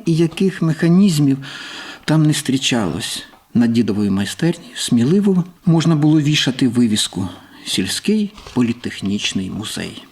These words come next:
У майстерні час мав свою ходу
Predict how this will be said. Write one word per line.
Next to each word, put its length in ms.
У 60
майстерні 640
час 520
мав 320
свою 400
ходу 400